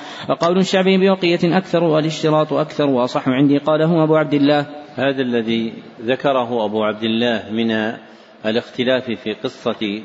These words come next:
Speaker 2: جابر جعله ابن تيمية الحفيد في مقدمة أصول التفسير دليلا على أن كثرة الطرق مع تنوع مخارجها تفيد ثبوت الأصل، وإن اختلف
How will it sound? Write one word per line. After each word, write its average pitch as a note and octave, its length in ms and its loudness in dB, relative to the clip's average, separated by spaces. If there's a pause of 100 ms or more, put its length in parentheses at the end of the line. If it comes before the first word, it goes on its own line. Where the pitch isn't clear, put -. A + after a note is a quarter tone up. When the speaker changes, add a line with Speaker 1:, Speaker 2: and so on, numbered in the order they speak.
(640)
Speaker 2:
جابر B2 680 0 (540)
جعله B2+ 540 0
ابن A#2 280 -2
تيمية B2 480 0
الحفيد A2+ 440 -4
في A2 300 -2
مقدمة A2+ 640 -2
أصول A2+ 580 -2 (420)
التفسير C3+ 880 -2 (500)
دليلا C3 500 2
على A#2 200 0
أن A#2 480 0
كثرة B2 560 -4
الطرق B2+ 420 -2
مع A2 240 -2
تنوع B2 500 -2
مخارجها A2+ 1080 -2 (420)
تفيد C#3 380 0
ثبوت C3 420 0
الأصل، C3 400 0
وإن C#3+ 400 0
اختلف C3+ 640 0